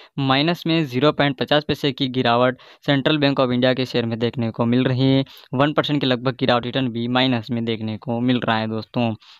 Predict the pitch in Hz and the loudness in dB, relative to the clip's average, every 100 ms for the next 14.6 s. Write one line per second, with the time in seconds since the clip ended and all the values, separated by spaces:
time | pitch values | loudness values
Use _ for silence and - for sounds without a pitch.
0 | - 139 147 143 143 139 - 127 131 127 | -6 2 2 4 2 0 -2 -6 -6 -2
1 | 117 - 127 123 131 - _ - 135 127 | -4 0 0 2 0 -4 _ 0 2 4
2 | 135 - 120 131 117 131 120 107 123 - | 2 -2 0 0 0 0 -2 0 -4 0
3 | 170 131 - 123 110 110 - 123 113 104 | 0 0 0 -2 0 -2 0 0 0 -2
4 | - - - 143 143 139 123 127 120 127 | -14 -6 0 4 4 2 0 -4 -2 -2
5 | 135 143 127 135 139 135 135 131 131 - | 2 0 0 -2 0 2 2 0 -2 -4
6 | 135 117 110 117 113 131 165 147 143 135 | -4 -4 -2 -4 0 0 0 0 0 2
7 | 139 131 127 123 120 - 120 117 117 123 | 2 0 0 0 0 -4 -8 -2 -2 -2
8 | 120 117 120 113 117 113 123 - - - | -6 -6 -6 -6 -4 -2 -4 -6 -20 -14
9 | - 165 120 113 113 117 - 127 123 113 | -2 0 0 -2 -2 -4 -2 0 0 -2
10 | _ _ - - 156 139 156 170 170 143 | _ _ -4 -2 0 0 0 0 -2 -4
11 | 139 135 - 123 135 - 120 113 113 113 | -4 -4 -4 -4 -4 0 0 -2 -6 -6
12 | 107 120 123 127 151 139 147 131 123 143 | -4 -4 -4 -2 0 0 -2 -2 0 0
13 | 147 135 127 120 117 113 120 123 120 139 | 0 -2 0 0 -2 -2 -4 -4 -2 -2
14 | 135 135 135 135 - 143 | 0 0 0 -4 -2 -2